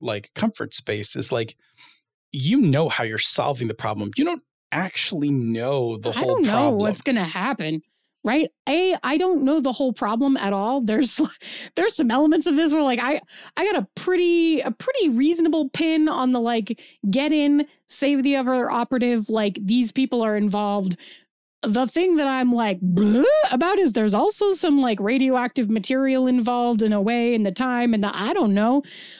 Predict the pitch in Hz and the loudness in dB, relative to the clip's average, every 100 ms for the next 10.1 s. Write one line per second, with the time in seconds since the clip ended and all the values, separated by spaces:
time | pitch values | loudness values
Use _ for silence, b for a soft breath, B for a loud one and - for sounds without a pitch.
0 | B B _ - 214 359 370 349 311 381 | B B _ -4 0 2 2 2 2 0
1 | 339 392 440 415 415 453 571 381 523 349 | 0 -2 0 0 0 0 0 2 2 2
2 | 240 240 226 190 311 311 330 311 277 214 | 2 2 2 0 0 0 0 0 0 0
3 | 196 226 214 196 196 226 269 269 247 311 | -2 0 0 2 2 0 0 0 0 0
4 | 359 277 - - 320 254 247 240 220 226 | 0 0 -2 -2 0 2 0 0 0 2
5 | 214 196 226 220 214 - 165 - _ _ | 0 0 -2 -2 -4 -4 -4 -6 _ _
6 | _ _ _ _ - 233 247 214 180 202 | _ _ _ _ -6 0 2 2 2 0
7 | 185 160 165 - B B B B - 202 | 0 -2 -4 -8 B B B B -6 -2
8 | 190 185 226 208 196 185 185 196 202 247 | -2 -2 0 0 0 0 0 0 -2 -2
9 | 254 262 262 277 302 330 - 220 233 240 | 0 0 -2 -2 0 0 0 0 2 2
10 | 226 | 0